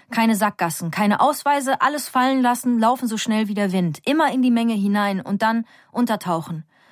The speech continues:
Glaub mir, Tante, wir stehen kurz vor einer Revolution. Wir sind viel."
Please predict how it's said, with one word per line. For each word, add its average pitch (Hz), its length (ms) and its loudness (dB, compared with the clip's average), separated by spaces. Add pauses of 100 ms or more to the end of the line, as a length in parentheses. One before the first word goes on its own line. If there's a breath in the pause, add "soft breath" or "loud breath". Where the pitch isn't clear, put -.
(280 soft breath)
Glaub 349 220 2
mir, 320 120 -2
Tante, 220 300 -2
wir 233 100 0
stehen 285 240 -2
kurz 381 280 0
vor - 120 0
einer 277 260 0
Revolution. 269 760 0 (260 loud breath)
Wir 262 120 0
sind 277 180 0
viel." 339 440 2